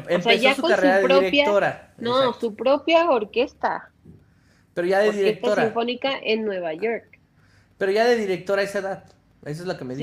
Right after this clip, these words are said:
Speaker 2: dices.
Speaker 1: ajá,
Speaker 2: Por, entonces ahí sí,
Speaker 1: exacto.
Speaker 2: sí estaba muy joven ahí de directora, claro, por
Speaker 1: O
Speaker 2: el
Speaker 1: sea,
Speaker 2: puesto.
Speaker 1: desde los siete años empezó con el piano.
Speaker 2: Ah, eso, de
Speaker 1: Y a
Speaker 2: músico.
Speaker 1: los doce años aprendió otro instrumento que no me acuerdo, mi saxofón, ¿no? <laughs> Este,
Speaker 2: Xilófono,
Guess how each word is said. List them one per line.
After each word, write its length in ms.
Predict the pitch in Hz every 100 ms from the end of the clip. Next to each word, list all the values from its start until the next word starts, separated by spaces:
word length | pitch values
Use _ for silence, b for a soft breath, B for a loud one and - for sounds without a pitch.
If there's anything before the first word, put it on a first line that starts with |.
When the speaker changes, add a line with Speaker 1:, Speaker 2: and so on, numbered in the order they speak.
| 254
Speaker 2:
dices. 180 | 254 240
Speaker 1:
ajá, 120 | -
Speaker 2:
Por, 140 | 214
entonces 360 | 214 123 139 147
ahí 100 | 139
sí, 80 | 190
Speaker 1:
exacto. 260 | 180 - b b b
Speaker 2:
sí 140 | - 165
estaba 240 | 147 160
muy 140 | 156 160
joven 380 | 156 147 160
ahí 240 | 131 123 127
de 140 | 123
directora, 600 | 123 139 143 190 165 - _ -
claro, 280 | 131 120 - -
por 120 | -
Speaker 1:
O 40 |
Speaker 2:
el 40 | 226
Speaker 1:
sea, 100 | 226
Speaker 2:
puesto. 120 | 240 226
Speaker 1:
desde 140 | 240
los 140 | 240 247
siete 260 | 294 277
años 280 | 294 294 294
empezó 400 | 254 190 185 202
con 160 | 220 220
el 100 | 170
piano. 680 | - 180 175 175 175 180 175
Speaker 2:
Ah, 460 | 123 120 120 113 - 123
eso, 300 | 135 - - -
de 120 | 120 127
Speaker 1:
Y 60 |
a 40 | 190
Speaker 2:
músico. 220 | 196 196
Speaker 1:
los 120 | 190
doce 680 | 214 214 226 208 196 185 175
años 280 | 190 196 196
aprendió 420 | 180 170 170 175
otro 120 | 180
instrumento 560 | 185 - 160 165 160 165
que 120 | 165
no 180 | 156 165
me 100 | 165
acuerdo, 240 | 151 170
mi 80 | 160
saxofón, 680 | 156 151 156 151 156 160 190
¿no? 60 | 185
<laughs> 1080 | - - - 214 _ _ _ _ _ _ -
Este, 500 | 185 175 - - 180
Speaker 2:
Xilófono, 520 | 180 196 170 147 123